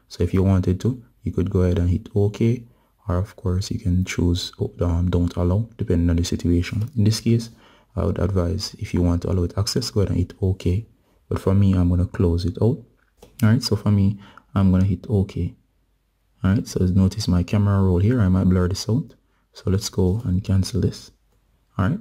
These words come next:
now next, um, if that doesn't work, guys,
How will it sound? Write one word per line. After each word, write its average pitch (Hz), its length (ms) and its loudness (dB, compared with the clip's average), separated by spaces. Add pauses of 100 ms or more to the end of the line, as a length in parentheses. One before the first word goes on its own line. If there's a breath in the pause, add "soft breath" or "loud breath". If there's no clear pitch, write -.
(120)
now 95 120 2
next, 107 440 0 (540)
um, 92 480 2 (500)
if - 180 -2
that 95 220 0
doesn't 95 300 0
work, 90 260 -2
guys, 87 360 -4